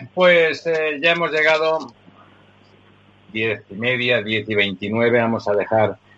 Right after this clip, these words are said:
Ha habido, había, había tela que cortar en, en Estados Unidos, siempre lo hay, pero la verdad es que estos días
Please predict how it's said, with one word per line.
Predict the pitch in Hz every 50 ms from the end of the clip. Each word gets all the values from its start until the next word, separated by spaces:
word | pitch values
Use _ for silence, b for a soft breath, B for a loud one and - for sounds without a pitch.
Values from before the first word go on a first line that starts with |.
| b b -
Ha | 135
habido, | 156 180 185 185 170 156 147 135
había, | 127 123 131 160 185 185 170 151 135 127
había | - 117 113 113 123 151 170 175 170 170
tela | - 185 - 139 - 139 131 123 -
que | 139 135 131
cortar | 131 120 - - 151 151 156 143
en, | 139 135 127 127 123 120 120 117
en | 117 117 117
Estados | 110 - - 135 143 147 139 -
Unidos, | 165 202 208 175 - -
siempre | 160 165 170 - 190
lo | 175 151 143 165
hay, | 196 196
pero | 202 123 110
la | 113 107
verdad | 107 107 107 131 135
es | 135
que | - 156
estos | - - - 147 135 127
días | 143 156 170 180 175 180 -